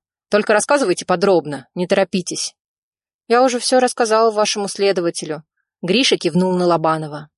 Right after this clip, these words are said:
Похоже, увидев меня, Гриша стал еще больше нервничать. Он-то знал, кем был для меня Семен Алексеевич. "Расскажите еще раз".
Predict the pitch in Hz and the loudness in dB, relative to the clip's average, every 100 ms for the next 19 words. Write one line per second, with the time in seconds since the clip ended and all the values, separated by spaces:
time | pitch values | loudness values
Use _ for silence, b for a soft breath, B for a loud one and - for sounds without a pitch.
0 | _ _ 165 - 294 233 208 233 220 - | _ _ -6 2 2 4 2 0 -2 -4
1 | 196 214 254 220 - 202 233 196 - 196 | -2 0 0 -2 -4 -2 -2 -2 0 0
2 | 196 - 175 160 160 156 175 170 165 160 | 0 -4 -2 0 0 -2 -6 -4 -4 -4
3 | 156 - - - _ _ - 330 294 208 | -8 -10 -10 -20 _ _ -10 -8 -2 0
4 | 185 196 196 190 _ - 175 165 156 160 | 2 2 2 0 _ -4 -2 0 -2 -2
5 | 170 170 160 - 170 165 160 - - 160 | -2 -2 -2 -4 -4 -2 -4 -4 -2 -2
6 | 156 151 - _ _ _ _ - 180 247 | -2 -6 -12 _ _ _ _ -4 -2 2
7 | 311 - 196 180 196 170 151 - | 2 2 0 2 2 0 0 -6